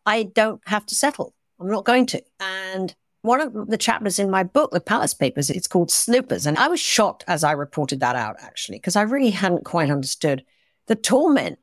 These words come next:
that, that the young sort of adolescent Harry was put through with the hacking. Because what happened is that he also, as well as being tormented by the media scrutiny, he was in a constant state of like,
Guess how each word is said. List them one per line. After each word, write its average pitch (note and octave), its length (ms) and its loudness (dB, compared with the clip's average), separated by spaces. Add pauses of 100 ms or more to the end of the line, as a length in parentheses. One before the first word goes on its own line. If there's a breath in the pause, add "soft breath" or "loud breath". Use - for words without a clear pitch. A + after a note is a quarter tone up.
(320)
that, F#3 220 2 (140)
that G#3 160 0
the G3+ 100 2
young G3+ 360 2
sort F#3+ 160 0
of - 140 -2
adolescent F#3 580 2
Harry F3+ 260 2
was D#3 180 -2
put B3 220 0
through - 280 -4 (220)
with F#3 180 4
the D#3 80 4
hacking. B2 480 -4
Because C4 460 -2
what C4+ 180 2
happened D#4+ 280 -2
is G#3+ 160 0
that - 120 2
he A3+ 140 6
also, C#4+ 280 4
as G3+ 200 0
well B3 140 4
as C4 120 2
being F3+ 260 2
tormented F3 460 -4
by D#3+ 160 0
the D3+ 80 -8
media D3+ 260 -6
scrutiny, G#3 400 -4
he F3+ 120 2
was F#3+ 120 -6
in G#3+ 80 -4
a - 60 -8
constant C4+ 540 0
state - 320 0
of D#3+ 100 -4
like, E3+ 200 0